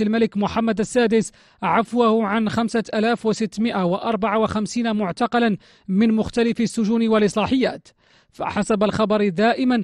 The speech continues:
ذكرت وزارة العدل اليوم الأحد أن جلالة الملك أصدر أوامره باتخاذ جميع التدابير اللازمة من أجل تعزيز حماية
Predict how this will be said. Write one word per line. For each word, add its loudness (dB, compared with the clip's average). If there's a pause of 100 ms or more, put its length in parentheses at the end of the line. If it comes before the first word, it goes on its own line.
(300)
ذكرت 0
وزارة 2
العدل -2
اليوم 0
الأحد -4 (160)
أن 0
جلالة 2
الملك 0 (280)
أصدر 0
أوامره 2
باتخاذ -2
جميع 0
التدابير 0
اللازمة 0 (340)
من 0
أجل 0
تعزيز -2
حماية 0